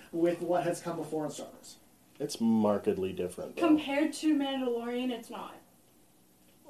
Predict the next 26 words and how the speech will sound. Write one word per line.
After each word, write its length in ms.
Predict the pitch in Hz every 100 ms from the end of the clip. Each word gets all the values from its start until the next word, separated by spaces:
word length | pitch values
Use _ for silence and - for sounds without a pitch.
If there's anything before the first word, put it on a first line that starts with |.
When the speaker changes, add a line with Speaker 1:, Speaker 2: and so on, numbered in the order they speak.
| -
Speaker 2:
It's 200 | 131 -
not 280 | 139 117 123
as 280 | 123 120
different 420 | 104 107 113 101 101
as 100 | 90
Mandalorian, 800 | 98 90 90 92 90 87 90 90
but 280 | 104 101 -
Speaker 1:
I 100 | 240
think 120 | 262 277
it 40 |
Speaker 2:
Rogue 60 | -
Speaker 1:
follows, 320 | 135 139 226
Speaker 2:
One 240 | 135 131
and 100 | 123
Speaker 1:
I 20 | 117
think 80 | 143
it 20 |
Speaker 2:
Solo's 520 | 127 120 120 113 104
Speaker 1:
follows 20 | 123 117 110
Speaker 2:
soundtrack's 360 | 120 107 -
way 600 | 110 104 110 113 110 107
different. 420 | 98 107 - 104 104
Speaker 1:
I, 220 | - 233
I, 180 | 247 233
I 40 |
think, 420 | - 262 247 -